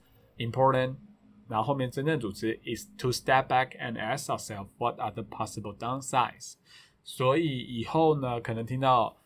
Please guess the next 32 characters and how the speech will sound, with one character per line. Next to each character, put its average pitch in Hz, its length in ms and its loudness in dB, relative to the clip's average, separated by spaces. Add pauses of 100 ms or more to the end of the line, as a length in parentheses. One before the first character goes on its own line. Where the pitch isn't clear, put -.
(220)
别 120 160 2
人 117 100 0
在 139 100 0
讲 123 200 -2
it 160 320 -2
啊， 107 180 2
然 110 120 0
后 110 220 2
后 135 160 0
面 127 280 0
有 110 160 -2
很 110 200 -6
长 113 240 -2
的 120 80 -4
东 127 220 0
西 127 200 -4
的 113 120 -2
时 107 120 -10
候， 107 100 -10
你 104 80 -12
就 120 100 -6
可 117 140 -6
以 107 60 -2
想， 92 260 -6
应 131 100 -8
该 147 140 0
在 156 160 4
讲 107 140 -2
这 110 100 -2
句 139 180 -4
型 95 280 -6
吧。 98 200 -8